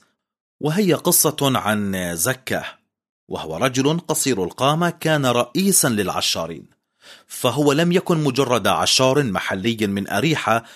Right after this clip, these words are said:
بل كان رئيساً للعشارين. وإن كنت عشاراً فإنها قبلة الموت، وإن كنت عشاراً فإنك تكون منبوذاً من شعبك،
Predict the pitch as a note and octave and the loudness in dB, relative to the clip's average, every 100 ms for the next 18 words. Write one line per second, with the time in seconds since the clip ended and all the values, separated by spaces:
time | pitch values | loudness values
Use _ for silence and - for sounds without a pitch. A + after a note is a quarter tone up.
0 | - - A2 A2 - B2+ A2+ G#2+ G#2 G2+ | -20 -2 0 0 2 2 2 2 0 -2
1 | - G2+ A2+ - D3+ F3 D3 D#3 F3+ G3+ | -4 0 0 2 2 2 4 4 4 2
2 | - _ F#2+ F2 E2+ - G2+ G#2+ F#3+ F2+ | -2 _ -6 -4 -2 0 2 2 0 -2
3 | G1+ _ _ _ _ _ - F#2+ A2 D3+ | -10 _ _ _ _ _ -6 -4 -2 0
4 | C#3 G#2 D2+ E2+ - G2+ A#2+ G#2+ - A2+ | 0 0 0 0 2 2 2 0 -2 -2
5 | G2 E2 F2 F2 E2+ _ - E3 B2+ C3+ | -2 -2 -2 -4 -6 _ -2 -2 0 -2
6 | - B2+ G#2+ G#2 - - - - - _ | 0 0 2 0 -2 -8 -8 -8 -12 _
7 | _ _ _ _ _ _ _ _ _ A2+ | _ _ _ _ _ _ _ _ _ 0
8 | G#2+ B2+ G#3 G#3 - E2 F2+ - C3+ F2 | 0 0 2 2 2 0 2 2 2 0
9 | F2+ - - A#2+ G2+ G#2 G2+ - A#2 A2+ | -2 0 0 2 0 -2 -4 -2 0 4
10 | A2 G#2 - _ A#2+ C#3 B2+ A2+ E3 G2+ | 2 0 -6 _ -2 0 2 2 2 2
11 | E2+ E2+ E2 - G2 E2+ E2 - | 0 -2 0 2 2 0 -6 -12